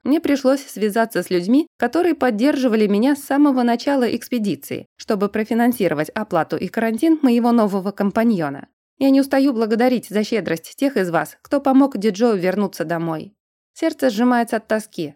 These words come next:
Я не могу себе представить, что не увижу Диджоя до самого возвращения. Я все организовала. Я даже нашла ветеринара Костоправа, чтобы подлечить его задние больные ноги.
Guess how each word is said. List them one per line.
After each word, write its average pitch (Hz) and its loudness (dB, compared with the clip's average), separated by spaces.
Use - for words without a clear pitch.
Я 254 0
не 269 6
могу 269 4
себе 208 0
представить, 208 -2
что 240 -4
не 240 2
увижу 233 2
Диджоя 185 0
до 254 2
самого 202 -2
возвращения. 185 -4
Я 311 2
все 311 0
организовала. 254 2
Я 233 -4
даже 208 0
нашла 220 0
ветеринара 214 2
Костоправа, 220 -2
чтобы 208 -4
подлечить 196 -2
его 190 2
задние 196 0
больные 175 0
ноги. 170 -4